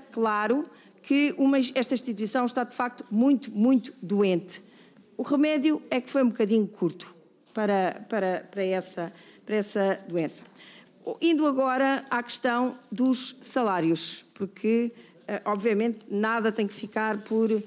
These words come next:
por, eh, deve ficar por, por, eh, eh, responder. Eh, em primeiro lu-, lugar, os salários em geral. Os salários em geral.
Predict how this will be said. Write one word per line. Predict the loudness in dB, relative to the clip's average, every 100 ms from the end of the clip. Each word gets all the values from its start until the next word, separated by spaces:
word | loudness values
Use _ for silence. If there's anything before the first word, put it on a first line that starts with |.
| -10 -20 -6
por, | 0 2
eh, | 4 2 0 -4 -2
deve | -2 -4
ficar | -6 -4 -4 -4
por, | -4 -2 -2 -4 -6
por, | -6 -4 0
eh, | 0 0 -4 -8 -20 -20 -14 -2
eh, | 0 2 2 2 -2
responder. | -4 -8 -2 0 0 -4 -10 -20 -20 -20 -20 -18 -6
Eh, | -4 -2
em | -2
primeiro | 0 2 2
lu-, | 2 0 -2
lugar, | -2 0 0 0 0 -2 -4
os | -4 -2
salários | 0 0 0 0 2
em |
geral. | 2 2 0 0 -4 -12 _ _ -20 -20 _ -10
Os | -2
salários | 0 2 2
em | 2
geral. | 0 -2 -6